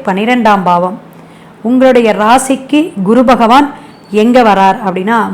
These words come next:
மூன்றுல வந்து உட்காரார், ரிஷபத்துல. சுக்கிரனோட இடத்துல உட்கார்ந்து, சுக்கிரன் உச்சம் பெற்ற மீனராசிக்கு என்ன செய்வார் அப்படின்னு ஒரு கேள்வி வரும். ஏன்னா, பதினோராம் பார்வையாக பதினோராம் இடத்துல உங்களை பார்க்கறார்.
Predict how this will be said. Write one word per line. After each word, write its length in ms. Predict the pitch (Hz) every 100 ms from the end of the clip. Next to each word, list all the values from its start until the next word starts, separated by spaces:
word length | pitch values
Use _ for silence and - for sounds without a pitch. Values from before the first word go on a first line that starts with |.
| 202
மூன்றுல 360 | 247 269 254
வந்து 360 | 208 180 190 208
உட்காரார், 420 | 170 190 175 175 -
ரிஷபத்துல. 540 | 185 - 214 208 190 - - - -
சுக்கிரனோட 760 | - - 269 - 381 381 302 226
இடத்துல 380 | 202 202 208 196
உட்கார்ந்து, 640 | 180 185 214 196 180 214 269 - -
சுக்கிரன் 520 | - 302 - 349 349 320
உச்சம் 400 | 262 262 311 277
பெற்ற 320 | 269 262 254
மீனராசிக்கு 800 | 233 277 285 269 254 262 262 254
என்ன 240 | 214 233
செய்வார் 580 | 226 220 214 220 196 - - - - 202
அப்படின்னு 420 | 208 202 202 269
ஒரு 160 | -
கேள்வி 360 | - 226 247 220
வரும். 260 | 190 185 185 - - - -
ஏன்னா, 320 | 202 226 254 233 262
பதினோராம் 640 | 220 202 254 285 285 285 262
பார்வையாக 680 | 240 226 214 208 214 240 226 - - -
பதினோராம் 640 | 214 240 277 302 330 330 339
இடத்துல 640 | 302 277 - 302 247 214
உங்களை 260 | 220 202 196
பார்க்கறார். 460 | 202 208 208 196 190